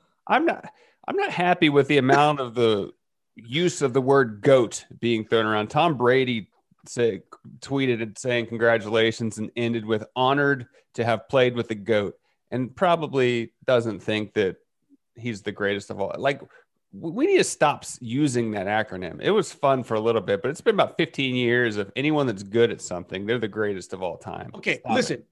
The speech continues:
Speaker 2: I agree with you. I'm not gonna use the word goat ever, but I feel like Tom Brady has the authority. If he wants to call Adam Vinatieri the goat, I feel like Tom Brady gets the latitude to use the word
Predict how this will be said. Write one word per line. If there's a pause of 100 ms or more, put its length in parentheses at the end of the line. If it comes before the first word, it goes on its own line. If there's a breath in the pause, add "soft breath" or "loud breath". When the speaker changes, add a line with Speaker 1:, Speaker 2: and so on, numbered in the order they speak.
Speaker 2:
I
agree
with
you. (100)
I'm
not
gonna
use
the
word
goat
ever, (260 soft breath)
but
I
feel
like
Tom
Brady
has
the
authority.
If
he
wants
to
call
Adam
Vinatieri
the
goat,
I
feel
like
Tom
Brady
gets
the
latitude
to
use
the
word